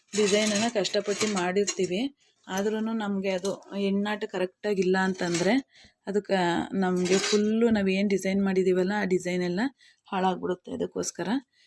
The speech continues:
ಎಂಡ್ ನಾಟ್ ಖಂಡಿತವಾಗ್ಲೂ ಹಾಕ್ಲೇಬೇಕು. ಈಗ ನೋಡಿ, ಇದಕ್ಕೆ ನಾವು, ಇದು ಫ್ಯಾಬ್ರಿಕ್ ಗ್ಲೂ ಅಂತ ನೋಡಿ, ಫ್ಯಾಬ್ರಿಕ್ ಗ್ಲೂ ಅಂತ ಬರುತ್ತೆ. ಇದನ್ನು, ಆ, ತಗೊಂಡು ನಾವು ಈಗ ನೋಡಿ, ಇದಕ್ಕೆ ನಾವು ಪೇಸ್ಟನ್ನು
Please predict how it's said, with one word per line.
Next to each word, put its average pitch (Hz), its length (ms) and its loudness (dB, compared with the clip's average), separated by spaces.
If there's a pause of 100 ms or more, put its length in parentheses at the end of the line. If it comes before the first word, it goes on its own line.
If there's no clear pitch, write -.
(240)
ಎಂಡ್ 196 260 2
ನಾಟ್ 190 220 0
ಖಂಡಿತವಾಗ್ಲೂ 190 640 0
ಹಾಕ್ಲೇಬೇಕು. 180 960 -4 (840)
ಈಗ 196 220 -2
ನೋಡಿ, 180 280 2
ಇದಕ್ಕೆ - 500 -2
ನಾವು, 196 360 2 (600)
ಇದು 202 280 2 (320)
ಫ್ಯಾಬ್ರಿಕ್ 196 560 2
ಗ್ಲೂ 190 160 4
ಅಂತ 170 260 -2 (200)
ನೋಡಿ, 196 300 -4 (1300)
ಫ್ಯಾಬ್ರಿಕ್ 190 440 0
ಗ್ಲೂ 190 180 2
ಅಂತ 185 280 0
ಬರುತ್ತೆ. 202 480 0
ಇದನ್ನು, 190 600 2
ಆ, - 20 2
ತಗೊಂಡು 185 500 0
ನಾವು 196 340 2 (920)
ಈಗ 202 140 -6
ನೋಡಿ, 190 300 4
ಇದಕ್ಕೆ 196 360 -2 (720)
ನಾವು 196 300 -2
ಪೇಸ್ಟನ್ನು 196 800 2